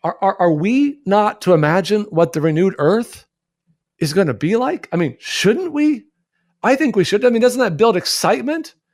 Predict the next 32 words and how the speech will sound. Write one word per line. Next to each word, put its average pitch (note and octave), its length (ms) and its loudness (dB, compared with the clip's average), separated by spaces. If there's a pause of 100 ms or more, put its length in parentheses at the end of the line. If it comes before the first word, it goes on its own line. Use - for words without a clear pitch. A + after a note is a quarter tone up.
(420)
Right? G3+ 200 2
So G3+ 120 2
I G#3 80 4
think G#3+ 200 0
of E3 100 2
Romans E3+ 300 2
chapter C#3 280 -2
eight. A2+ 140 -2 (140)
I F#3 180 4
love G3 420 2
Romans C3+ 300 0
chapter C3+ 280 -2
eight, A#2 120 -4 (140)
beginning E3+ 280 -2
at C#3 80 -6
verse D#3+ 220 -2
eighteen. C#3+ 400 -6 (400)
There's G3+ 280 -2
so G#3+ 260 0
much F3 340 -2
to - 100 -20
talk E3 220 0
about B2+ 240 -4
there. A#2 100 -2
But D#3+ 240 -2
for D#3+ 120 0
our F3+ 100 2
purposes, B2+ 460 -4 (580)
creation, A3 880 0 (420)
roughly F3+ 300 0
translating D3 500 2
here, D3+ 240 0